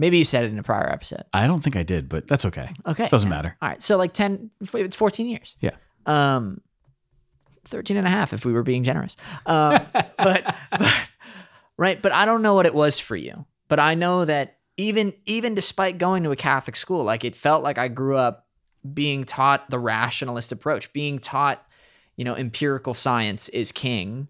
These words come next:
Speaker 2: Yeah.
Speaker 1: And so I never once looked at something like medicine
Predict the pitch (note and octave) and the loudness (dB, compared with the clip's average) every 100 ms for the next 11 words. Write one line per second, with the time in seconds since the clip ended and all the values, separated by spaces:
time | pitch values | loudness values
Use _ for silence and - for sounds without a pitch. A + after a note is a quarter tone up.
0 | _ A2+ G2+ D#2+ - _ _ _ D3 C3+ | _ 0 0 -2 -12 _ _ _ -4 -2
1 | D#3 D3+ D3+ D3+ F3 F#3 D3 C#3+ D3+ - | 0 0 0 0 0 0 0 0 -2 -2
2 | C#3 C#3+ - B2 A#2+ B2 G#2+ F#2 - - | -4 -4 -4 -4 -4 -2 -2 -2 -6 -12
3 | C3 E3 F3 - G#2+ G#2 B2 | -2 2 2 0 -2 -4 -8